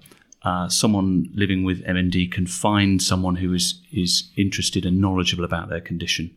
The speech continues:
I think coming back to the U K, uh, we do have a really, really enviably good network,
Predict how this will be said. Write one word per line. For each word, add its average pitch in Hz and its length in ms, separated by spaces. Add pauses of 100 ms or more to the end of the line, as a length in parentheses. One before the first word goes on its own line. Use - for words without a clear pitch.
I 101 80
think 104 200
coming 104 220
back 101 200
to 104 100
the 95 100
U 98 220
K, 101 480 (480)
uh, 98 320 (160)
we 117 160
do 139 220
have 98 180
a 98 60
really, 101 580 (100)
really 98 320
enviably 95 680
good 98 320 (200)
network, 90 640